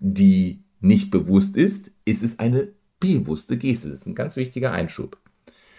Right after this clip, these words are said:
In dem Maße, wie sehr, wie sie mehr Sicherheit und Vertrauen gewinnt, werden ihre wortlosen Mitteilungen spontaner, äußern sich nicht mehr so häufig in Form dieser gewohnten Körperhaltungen.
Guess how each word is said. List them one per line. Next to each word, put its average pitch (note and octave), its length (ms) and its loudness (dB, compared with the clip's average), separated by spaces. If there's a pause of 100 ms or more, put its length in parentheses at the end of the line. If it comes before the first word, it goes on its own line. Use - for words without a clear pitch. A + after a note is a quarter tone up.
(160)
In A#2+ 160 0
dem E3 140 2
Maße, D3 440 0
wie C#3 120 -2
sehr, A2 720 -4 (180)
wie G2+ 120 -2
sie G2 120 -2
mehr F2 260 0
Sicherheit A#2 580 -2
und D#2+ 120 -10
Vertrauen D2 420 -6
gewinnt, G2 360 -4
werden D#2+ 240 -4
ihre C2 320 -12
wortlosen D#2+ 840 -8
Mitteilungen D2+ 1000 -8
spontaner, B2 720 -6 (360)
äußern D#2+ 320 0
sich D#2 200 -6
nicht D2 180 -6
mehr D2+ 120 -4
so D2+ 140 -6
häufig D#2+ 300 -2
in D2+ 100 -6
Form D#2+ 280 -6
dieser E2 300 -4 (100)
gewohnten C#2 460 -10
Körperhaltungen. C2 840 -6